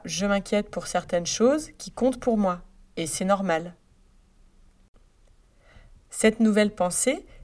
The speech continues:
créait de l'apaisement pour elle. Elle s'est mise à sourire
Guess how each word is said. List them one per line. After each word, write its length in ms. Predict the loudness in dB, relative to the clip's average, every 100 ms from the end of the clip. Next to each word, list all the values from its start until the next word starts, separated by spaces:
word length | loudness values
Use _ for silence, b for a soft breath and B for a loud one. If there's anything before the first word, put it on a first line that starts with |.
| b
créait 440 | -6 2 6 6 4
de 140 | 2
l'apaisement 600 | 2 4 4 4 2 -2
pour 240 | -4 -2
elle. 240 | -2 -4 -10 _ -20 -12
Elle 180 | -6 -2
s'est 180 | 0 0
mise 320 | 2 2 2
à 220 | -2 -4
sourire 560 | -6 0 2 4 2